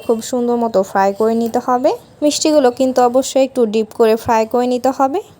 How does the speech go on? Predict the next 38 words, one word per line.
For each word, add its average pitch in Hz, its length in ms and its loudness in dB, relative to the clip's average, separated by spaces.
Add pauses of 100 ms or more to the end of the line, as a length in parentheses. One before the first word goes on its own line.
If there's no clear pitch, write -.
(160)
নইলে 285 280 6 (120)
ঠিক 269 140 0 (100)
মতো 233 180 2 (140)
ফ্রাই 233 220 2 (120)
না 247 80 -2 (100)
হলে 254 260 4 (120)
শিরায় 240 320 2
দেওয়ার 240 260 2
সময় 247 300 -4
এগুলো 208 240 0
চুপসে 226 380 -2
যেতে 240 260 2
পারে। 262 160 0 (440)
মিষ্টিগুলো 302 460 2 (100)
কিন্তু 262 200 -2 (100)
এখন 269 160 -2 (100)
অনেকটাই 254 400 0
ব্রাউন 233 220 0 (100)
করে 233 160 2 (100)
ফ্রাই 214 180 2 (100)
করে 240 220 0
নেওয়া 226 240 0
হয়ে 220 240 0
গেছে। 240 240 -2 (340)
আমি 294 220 2
এবার 233 180 2 (120)
এইগুলোকে 247 380 -2 (120)
উঠিয়ে 247 300 -2
নিচ্ছি, 254 320 -2 (320)
কারণ 294 200 4 (100)
এগুলো 285 200 0 (120)
শিরায় 247 320 2
দেওয়ার 247 240 2
সময় 247 300 -2
আর 220 160 0
একটু 233 220 -8
বেশি 247 200 -4 (160)
কালো 208 220 2